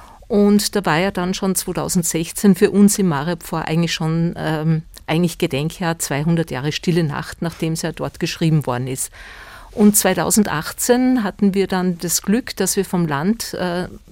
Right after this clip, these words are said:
für zweihundert Jahre Stille Nacht eigentlich sehr viel Geld bekommen haben. Und wir durften das Museum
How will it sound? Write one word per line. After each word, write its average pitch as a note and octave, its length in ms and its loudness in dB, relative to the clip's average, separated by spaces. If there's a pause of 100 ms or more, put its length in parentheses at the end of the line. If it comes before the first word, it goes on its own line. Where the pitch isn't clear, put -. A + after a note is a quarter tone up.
(180)
für E3+ 160 -4
zweihundert E3+ 540 0
Jahre D3 220 -2
Stille G#3+ 340 -2
Nacht G3+ 400 0 (500)
eigentlich F#3 300 2
sehr D#3+ 200 0
viel F#3 260 0
Geld D#3+ 340 -4
bekommen D#3+ 520 -2
haben. F#3+ 320 -2 (640)
Und G#3 340 6
wir G#3+ 160 6
durften G#3+ 400 0
das G3 240 2
Museum G3 560 4